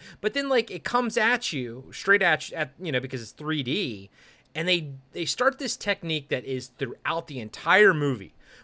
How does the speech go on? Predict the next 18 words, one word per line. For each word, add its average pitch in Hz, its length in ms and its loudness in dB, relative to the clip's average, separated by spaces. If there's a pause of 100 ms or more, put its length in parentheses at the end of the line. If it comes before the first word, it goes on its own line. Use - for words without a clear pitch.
where 143 140 2
they'll 131 220 4
repeat 220 580 -4
the 139 80 -8
same 190 400 -2
shot 170 380 2
over 156 320 0
and 135 80 0
over 139 280 2
again. 110 400 -4 (300)
And 139 140 0
I 143 40 6
guarantee 208 520 4
you, 170 160 0
if 131 120 -4
you 131 60 -8
took 196 220 -6
out 208 240 0